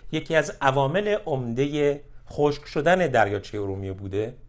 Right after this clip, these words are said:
هر چقدر بخواد امضا جمع کنه برای زنده کردن دریاچه ارومیه، همیشه این علامت سوال بزرگ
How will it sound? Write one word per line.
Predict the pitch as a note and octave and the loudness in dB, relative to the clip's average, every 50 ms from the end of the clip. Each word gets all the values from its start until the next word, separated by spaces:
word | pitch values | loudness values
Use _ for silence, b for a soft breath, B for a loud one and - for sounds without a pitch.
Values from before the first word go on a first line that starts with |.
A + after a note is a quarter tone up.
| - - - B B B B B B | -20 -20 -20 B B B B B B
هر | - B3 C#4 | 4 4 4
چقدر | C#4 - A3+ A3 G#3+ F#3 | 4 4 4 4 4 2
بخواد | F#3+ F3+ G3 G3 G3 - | 4 4 4 4 4 2
امضا | C#3+ C#3+ C#3+ C3+ C#3 F3+ F#3+ | 0 0 2 4 4 4 4
جمع | - D3+ B2 G#2+ G2+ | 6 4 2 2 0
کنه | - G#2+ G2 F#2 | -4 -4 -6 -2
برای | G2+ A2 A2 A#2+ C3+ B2+ | -2 -2 0 0 0 0
زنده | A2 G#2+ A2 G#2 G2+ G#2 | 0 -2 -4 -2 -4 -6
کردن | G2+ - G#2+ G#2 G2+ G#2 A#2+ C#3 | -4 -2 -2 -2 -2 -2 -4 -4
دریاچه | C3+ G#2+ G#2 G2 F2+ F#2 F#2 F#2 F2 - G2+ | -4 -4 -2 -4 -4 -4 -6 -10 -8 -6 -6
ارومیه، | G2 G#2 G2+ F#2+ F#2 F2+ F#2 F#2+ G2+ G#2 A#2 B2 C3 - - - b b b b b b b b b - | -6 -6 -6 -8 -8 -8 -8 -6 -4 -4 -4 -6 -8 -12 -20 -20 b b b b b b b b b -6
همیشه | - D3+ D#3 D3+ C#3 - F#3 | -4 -4 -2 -2 -4 -4 -4
این | F3 F#3 F#3 | -4 -2 0
علامت | C3+ A#2+ A#2 A2+ G#2+ G#2+ - - | 0 0 0 0 -4 -4 -6 -8
سوال | G2+ - B2+ B2 A2+ A#2+ C#3+ | -8 -6 -4 -2 -2 -2 -2
بزرگ | C#3 A#2+ A2+ G2 - A#2 A2+ A#2+ B2 B2 | -2 -4 -4 -4 -2 -2 -2 -2 -2 -4